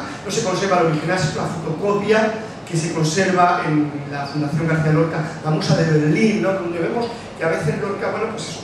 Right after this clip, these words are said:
utilizaba esa estética a veces contradictoria en el mismo, en el mismo momento. O, bueno, el mundo del clon también expuesto en,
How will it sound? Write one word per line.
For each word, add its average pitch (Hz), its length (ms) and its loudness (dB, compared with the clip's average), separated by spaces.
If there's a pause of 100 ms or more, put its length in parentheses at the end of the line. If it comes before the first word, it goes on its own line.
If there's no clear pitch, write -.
utilizaba 190 320 -4
esa 160 140 -4
estética - 320 -8
a - 40 -4
veces 160 140 -6 (140)
contradictoria 156 840 -2 (240)
en 165 120 0
el - 20 0
mismo, 180 400 0 (280)
en 160 60 2
el 160 140 2
mismo 165 240 2
momento. 190 600 0 (1400)
O, 208 180 6
bueno, 196 240 4 (440)
el 151 60 -2
mundo 170 240 0
del 156 180 4
clon 190 320 4
también 165 300 4
expuesto 175 560 4
en, 151 240 0